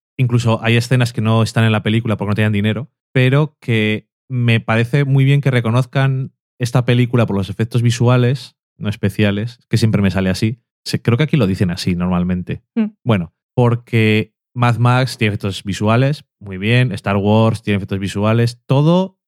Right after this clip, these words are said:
Speaker 1: tiene efectos visuales, muy bien. Pero que te parezca que es algo de verdad.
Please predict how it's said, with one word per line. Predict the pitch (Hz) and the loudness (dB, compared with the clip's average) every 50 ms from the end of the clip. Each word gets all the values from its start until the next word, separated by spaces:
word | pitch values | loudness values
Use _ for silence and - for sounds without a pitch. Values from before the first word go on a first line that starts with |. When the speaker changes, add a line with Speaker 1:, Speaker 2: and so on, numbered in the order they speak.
| _ _ - | _ _ -2
Speaker 1:
tiene | 139 127 | -2 0
efectos | 117 120 117 113 107 | 0 0 0 0 0
visuales, | 104 95 - 95 87 85 - - - - - _ _ _ _ - | 0 -2 -4 -6 -8 -8 -10 -14 -18 -20 -20 _ _ _ _ -8
muy | - 113 110 104 | -4 -2 0 0
bien. | 95 90 85 82 82 - _ _ _ _ - | 0 -2 -6 -6 -10 -14 _ _ _ _ -2
Pero | 120 117 110 110 110 110 _ _ | 0 0 2 2 0 -2 _ _
que | - - 117 117 | -2 -2 0 0
te | - 113 107 - _ _ _ _ - | 0 -2 -4 -4 _ _ _ _ -6
parezca | 104 104 104 123 123 - - 160 - | -4 -2 0 -2 -2 -2 -4 -4 -2
que | - 120 | 0 0
es | 123 123 - | 0 2 0
algo | 135 139 131 127 | 0 0 2 2
de | 117 107 | 0 2
verdad. | 101 95 92 90 117 127 123 127 | 0 0 -2 0 0 0 0 -2